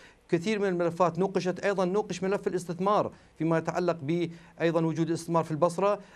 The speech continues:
ال-، حقيقة الفيزا يجب أن تمنح من قبل السادة المحافظين، باعتبار أن وزارة الداخلية لدينا معها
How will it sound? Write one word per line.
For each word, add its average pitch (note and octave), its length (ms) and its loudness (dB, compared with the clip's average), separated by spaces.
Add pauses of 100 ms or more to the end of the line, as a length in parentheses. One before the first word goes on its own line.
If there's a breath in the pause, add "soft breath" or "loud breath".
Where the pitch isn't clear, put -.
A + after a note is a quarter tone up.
(160 loud breath)
ال-، D#3+ 680 0
حقيقة E3+ 480 -4
الفيزا E3 600 0
يجب D#3+ 340 -2
أن E3 160 -2
تمنح E3 300 -2
من D#3+ 80 -2
قبل D#3+ 180 0
السادة D3+ 340 0
المحافظين، D3 800 -2 (240 loud breath)
باعتبار D#3 440 0
أن D#3 300 -2 (180 loud breath)
وزارة D3+ 340 0
الداخلية D3+ 480 0
لدينا D3 380 0
معها C#3+ 420 -2